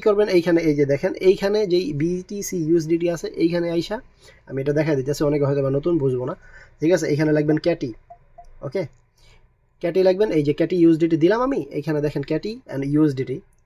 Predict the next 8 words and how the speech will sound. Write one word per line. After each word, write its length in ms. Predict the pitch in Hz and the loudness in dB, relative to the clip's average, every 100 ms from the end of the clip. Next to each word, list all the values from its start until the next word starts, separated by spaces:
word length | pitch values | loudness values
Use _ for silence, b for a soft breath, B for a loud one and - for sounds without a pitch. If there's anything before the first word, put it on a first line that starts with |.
| _ | _
তো 80 | 147 135 139 | -4 -4 -6
আপনার 200 | - 156 160 | -4 0 0
এখানে 220 | 160 160 165 165 | 2 2 2 2
তো 60 | 160 156 - 143 | 2 2 -4 -4
ডলার 220 | 147 147 151 | 0 0 0
থাকবেই, 280 | - 175 170 - 135 | -2 -2 -2 -4 -8
বাই, 140 | 143 156 165 | 0 2 2
প্রথমে 260 | 170 156 | 2 0